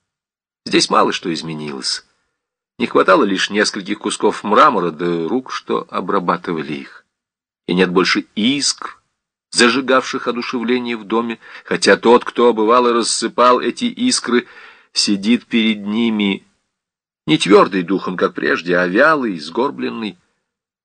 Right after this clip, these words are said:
жуёт травинку, сорванную меж камней. Друзья заговорили о новостях. Сократ сидел, уставившись в мраморную плиту. Он слышал, что говорят, но как-то смутно.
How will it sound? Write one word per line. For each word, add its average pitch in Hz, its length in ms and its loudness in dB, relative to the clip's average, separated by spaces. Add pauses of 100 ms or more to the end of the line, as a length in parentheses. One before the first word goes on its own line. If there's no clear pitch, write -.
(120)
жуёт 123 320 4
травинку, 85 640 -4 (480)
сорванную 82 720 0
меж 82 200 -6
камней. 82 480 -10 (1500)
Друзья 107 600 6
заговорили 143 580 0
о 196 140 0
новостях. 110 880 -2 (320)
Сократ 127 560 4
сидел, 160 520 -4
уставившись 143 840 -2
в 127 60 -8
мраморную 123 640 0
плиту. 95 580 -6 (440)
Он 233 140 8
слышал, 131 600 4
что - 260 -2
говорят, 113 760 -6 (180)
но 165 80 -6
как-то 208 260 -2
смутно. - 680 -6